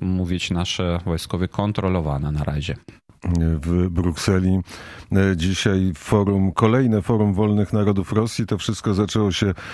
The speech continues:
Speaker 2: w Warszawie. Fundacja Solidarności Dziennikarskiej z-, e, pierwsze, e, Forum Wolnych Narodów Rosji,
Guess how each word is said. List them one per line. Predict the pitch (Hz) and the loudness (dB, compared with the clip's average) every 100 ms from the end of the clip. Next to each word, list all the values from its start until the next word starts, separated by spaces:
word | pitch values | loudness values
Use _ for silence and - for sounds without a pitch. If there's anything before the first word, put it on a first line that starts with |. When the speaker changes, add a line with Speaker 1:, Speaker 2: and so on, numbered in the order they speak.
| - - | -16 -2
Speaker 2:
w | 98 87 | 0 2
Warszawie. | 82 95 - 104 95 98 98 - - - | 2 2 2 2 2 2 0 -4 -16 -8
Fundacja | - 107 98 95 107 | 0 2 2 0 -2
Solidarności | 90 101 92 95 95 92 - | 0 0 2 2 2 0 -2
Dziennikarskiej | 92 98 98 107 98 - 101 | 0 2 2 0 -2 -2 -2
z-, | 85 - - | -4 -6 -2
e, | 110 104 - | 0 0 0
pierwsze, | 160 147 107 101 90 - - - | 0 2 0 0 0 -2 -16 -2
e, | 95 98 | 0 2
Forum | - 104 101 | 2 2 2
Wolnych | 90 104 101 92 | 2 2 2 2
Narodów | 98 101 98 101 | 2 0 0 0
Rosji, | 104 - 104 | -2 0 -2